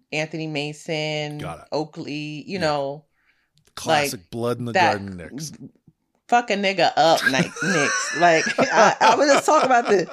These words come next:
Speaker 1: oh, I mean, that's why we watched basketball back in the day, 'cause it used to come on, like, local T V, and we were like,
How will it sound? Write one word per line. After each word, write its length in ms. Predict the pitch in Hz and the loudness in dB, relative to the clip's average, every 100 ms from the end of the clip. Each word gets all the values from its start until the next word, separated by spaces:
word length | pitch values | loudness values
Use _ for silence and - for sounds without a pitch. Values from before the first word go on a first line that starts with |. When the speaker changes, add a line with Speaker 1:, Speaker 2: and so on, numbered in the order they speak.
| - - - - | -10 -10 -6 2
Speaker 1:
oh, 400 | 240 269 240 190 | 4 6 6 4
I 120 | 226 | 2
mean, 260 | 240 233 220 | 2 0 2
that's 300 | 233 427 - | 0 0 2
why 220 | 220 220 | 4 4
we 140 | 240 226 | 4 4
watched 360 | 214 214 196 | 4 4 2
basketball 680 | 185 220 - - 220 196 185 | 2 2 0 0 2 4 4
back 220 | 180 240 | 4 2
in 80 | 185 | 0
the 80 | 185 | 2
day, 260 | 175 151 | 2 2
'cause 200 | 160 208 | 0 -2
it 40 | 208 | -2
used 100 | 262 | -2
to 60 | 214 | -2
come 300 | 254 233 226 | 2 2 4
on, 160 | 233 | 4
like, 180 | 202 190 | 2 0
local 380 | 170 180 - 269 | 2 2 2 -2
T 220 | - 240 | 0 -2
V, 280 | 202 226 202 | 0 0 0
and 100 | 175 190 | 0 -2
we 80 | |
were 140 | 220 233 | -2 2
like, 320 | 208 202 | 4 2